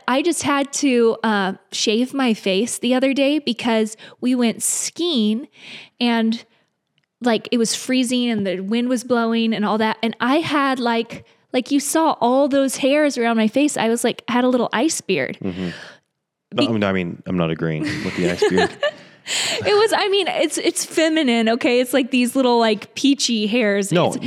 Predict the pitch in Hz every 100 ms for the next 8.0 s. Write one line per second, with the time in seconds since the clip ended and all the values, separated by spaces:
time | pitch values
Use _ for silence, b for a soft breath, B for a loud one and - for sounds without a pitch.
0 | B B 330 359 262 - 311 220 - 220
1 | 240 226 208 247 240 - - - - -
2 | 170 214 214 202 208 220 214 - 117 -
3 | 123 120 262 262 - - 214 202 214 196
4 | 190 92 87 76 69 - - 87 226 208
5 | 208 - 254 269 - - - 269 - 262
6 | 233 233 - - 233 226 226 214 208 202
7 | 196 196 196 190 196 196 185 180 175 -